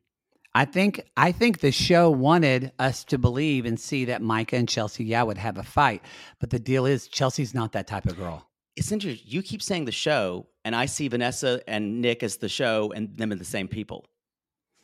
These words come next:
Speaker 1: I, I mean, the sh-, I mean her. I mean the show.
Speaker 2: Yeah.
Speaker 1: I mean both of, yeah. The,
Speaker 2: Right.
Speaker 1: I'm, I'm saying the show is in
Speaker 2: Got it.
Speaker 1: production and all of them.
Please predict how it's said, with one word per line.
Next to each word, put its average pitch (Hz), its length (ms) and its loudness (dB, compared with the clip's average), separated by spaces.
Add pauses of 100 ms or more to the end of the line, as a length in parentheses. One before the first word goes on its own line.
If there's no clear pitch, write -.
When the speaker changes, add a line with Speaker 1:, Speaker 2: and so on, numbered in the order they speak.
(160)
Speaker 1:
I, 123 160 -2 (120)
I 147 80 6
mean, 151 400 6
the 160 120 0
sh-, - 140 0 (100)
I 160 120 8
mean 196 180 6
her. 147 400 4
I 120 80 0
mean 135 200 4
the 123 60 0
show. 151 220 0
Speaker 2:
Yeah. 98 220 4
Speaker 1:
I 95 100 -8
mean 117 180 0
both 113 260 -2
of, 113 160 -8
yeah. 120 260 -2 (240)
The, 135 80 -2
Speaker 2:
Right. 151 260 6
Speaker 1:
I'm, 170 140 6
I'm 190 80 6
saying 175 320 4
the 147 80 2
show 147 400 4
is 135 160 0
in 123 220 2 (380)
Speaker 2:
Got 165 120 10
it. - 20 12
Speaker 1:
production 127 380 4
and 123 80 0
all 123 260 4
of 110 80 -2
them. 101 320 -12